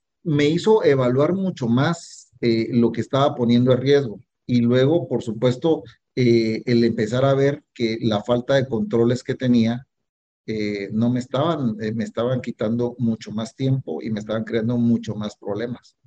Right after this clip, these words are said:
¿verdad? Porque entonces empecé a enfrentar problemas ya materios legales, ¿verdad? De personas que habían tramitado un crédito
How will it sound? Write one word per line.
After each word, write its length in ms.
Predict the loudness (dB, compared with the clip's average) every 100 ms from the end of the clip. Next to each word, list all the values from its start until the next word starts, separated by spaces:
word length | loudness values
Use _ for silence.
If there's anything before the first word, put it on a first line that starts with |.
| _ _ _ _ _
¿verdad? 220 | -20 -20 -12
Porque 220 | -10 -8
entonces 460 | -8 -6 -6 -4 -4
empecé 320 | -2 -4 -4
a 40 |
enfrentar 420 | -4 -4 -4 -4 -2
problemas 520 | 0 2 2 -2 -2
ya 340 | -2 0 -4 -10 _ _ _ _ _ _ -20 -14
materios 800 | -10 -8 -2 0 0 -2 -6 -8
legales, 640 | -4 0 2 4 2 0
¿verdad? 420 | -4 -2 0 -2 -4
De 100 | -6
personas 460 | -8 -6 -4 -4
que 280 | -6 -6 -4
habían 380 | -2 0 0 0
tramitado 420 | -2 -4 -2 0
un 100 | 0
crédito 500 | 2 2 2 -4 -16